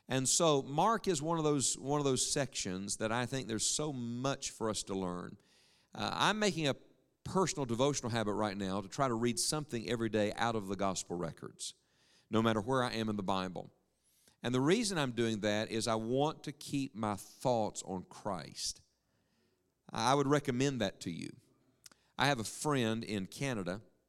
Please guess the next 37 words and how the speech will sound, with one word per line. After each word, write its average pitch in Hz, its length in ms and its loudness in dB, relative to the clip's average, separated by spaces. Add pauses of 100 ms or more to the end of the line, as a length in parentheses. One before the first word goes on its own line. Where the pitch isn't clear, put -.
(540)
who 120 120 2
is 107 140 4
shut 151 300 0
in, 98 320 -4 (500)
uh, 104 140 0
but 107 220 2
he 123 260 0
prays 165 440 2
for 104 240 0
us 92 420 -2 (460)
diligently, 98 920 2
and 107 120 -2
he 135 400 0
emails 107 380 -2
me 101 240 -4
almost 127 560 2
every 95 300 -2
day, 69 360 -10
sometimes 143 520 0
more 117 180 4
than 92 160 0
once 78 220 -4
a 71 60 -6
day. - 120 -12 (920)
And 127 320 2
his, 131 240 4 (220)
his 135 320 4
emails 127 560 2
are 120 80 4
prayers. 117 580 -2 (200)
I 143 80 4
love 143 260 2
it. 71 180 -6
I 123 100 2
love 120 260 2
getting 127 300 -2
them. 71 200 -14